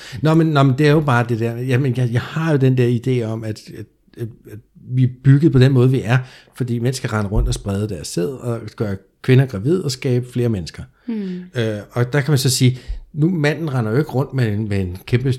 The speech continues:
Speaker 1: en dunk, der bliver større og større og større i ni måneder, og så kommer der noget ud. Og som jeg selv siger, så har hun, en kvinde føder måske, og føler sig ikke lige sådan super sexet, og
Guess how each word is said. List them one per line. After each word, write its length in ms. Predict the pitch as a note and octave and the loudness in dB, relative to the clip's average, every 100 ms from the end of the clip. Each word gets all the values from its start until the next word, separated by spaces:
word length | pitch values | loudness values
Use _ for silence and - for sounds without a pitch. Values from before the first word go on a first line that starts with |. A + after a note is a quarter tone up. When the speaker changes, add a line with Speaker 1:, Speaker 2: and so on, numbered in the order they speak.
| - | -4
Speaker 1:
en 100 | A#2 | -6
dunk, 300 | F#2+ A#2 - | -2 -4 -2
der 60 | B2+ | -4
bliver 160 | A#2 F#2 | -4 -4
større 240 | A2 G2+ | -4 -2
og 60 | B2 | -2
større 180 | G2+ | -2
og 60 | G#2 | -4
større 280 | G#2+ G2 A2+ | -4 -2 0
i 20 | |
ni 200 | G#2 A#2+ | 0 -2
måneder, 380 | G#2+ F#2 G2+ A#2 | -2 -2 -2 -4
og 120 | F#2+ | -4
så 100 | C#3 | -8
kommer 260 | C3 C3+ A2 | -4 -4 -4
der 100 | F#2+ | -6
noget 300 | F#2+ A#2 A2+ | -4 -2 -2
ud. 220 | A2 B2+ | -2 0
Og 80 | B2+ | 2
som 120 | B2 | 2
jeg 80 | A2+ | 2
selv 180 | C#3+ | 2
siger, 220 | - B2+ B2+ | 2 4 4
så 160 | B2+ | 4
har 120 | D3 D3 | 0 0
hun, 340 | G#2+ G#2+ A2 A#2+ | 0 -4 -6 -2
en 100 | A#2+ | -2
kvinde 340 | D#3 F3+ D3 | 2 2 0
føder 340 | - A#2 C3 | 0 4 4
måske, 380 | E3 D#3 - B2+ G2+ | 4 -2 -4 -6 -6
og 60 | |
føler 220 | - A2 | -6 -6
sig 140 | A2 D3 | -4 -6
ikke 120 | D3 | -2
lige 160 | A#2+ A2 | -2 -2
sådan 180 | G#2 | -6
super 360 | F2+ - A2 - | -8 -8 -8 -6
sexet, 480 | - G#2+ - G#2+ G2 | -4 -4 -4 -8 -6
og 80 | F#2+ | -6